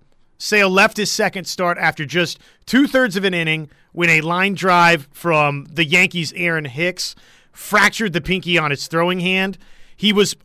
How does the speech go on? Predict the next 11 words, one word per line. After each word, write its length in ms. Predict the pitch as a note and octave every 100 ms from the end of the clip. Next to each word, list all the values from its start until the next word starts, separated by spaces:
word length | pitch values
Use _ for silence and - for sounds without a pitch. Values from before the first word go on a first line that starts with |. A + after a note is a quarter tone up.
| -
hoping 500 | A3+ C4+ - D4 A3
to 80 |
be 140 | F3+ G#3
back 380 | F#3+ F#3+ F#3 - - -
by 240 | C3 F3+ F3
September 680 | - F#3+ E3+ - G3+ D3+
following 420 | C#3+ F3+ F3 E3 C#3+
surgery 440 | F#3 F#3 D3 D#3+
on 80 | C#3
his 140 | C3
finger, 480 | - F#3 F3+ F#3 F3